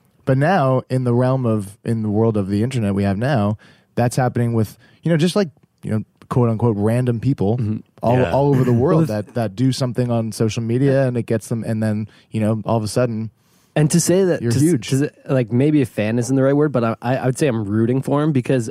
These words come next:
Speaker 2: I just feel so bad that, like, there was this human being that was just, uh, put this incredible amount of, we, we,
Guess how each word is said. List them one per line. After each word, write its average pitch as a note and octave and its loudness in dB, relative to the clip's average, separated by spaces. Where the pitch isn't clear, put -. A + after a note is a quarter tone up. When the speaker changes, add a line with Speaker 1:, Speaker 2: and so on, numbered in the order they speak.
Speaker 2:
I D3 0
just D3+ -4
feel D#3 2
so B2 0
bad G#2+ -2
that, G#2+ -2
like, A2 -4
there B2+ 2
was B2+ 2
this B2 -2
human C#3 0
being G#2+ 0
that A2 -2
was A2 0
just, - -4
uh, A2+ -8
put C3 0
this A#2+ -4
incredible B2 0
amount A2 0
of, - -8
we, B2 2
we, G#2+ -2